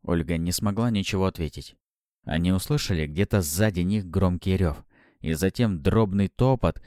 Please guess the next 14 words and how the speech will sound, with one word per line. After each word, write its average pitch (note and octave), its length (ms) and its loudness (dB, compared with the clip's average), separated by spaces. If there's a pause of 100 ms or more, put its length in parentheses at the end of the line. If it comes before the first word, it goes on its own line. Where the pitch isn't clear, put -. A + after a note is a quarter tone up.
(200)
словно E2 480 -2
несся F2 480 0
во E2+ 100 0
весь F2+ 260 0
опор G#2 380 0
кто-то - 440 -4
невероятно F2 840 0
могучий E2 640 -2 (180)
и D2+ 120 -8
тяжелый. D#2+ 580 -2 (240)
От - 200 -6
топота G#2+ 400 2
сотрясали G2+ 600 0
стены. F2 520 -2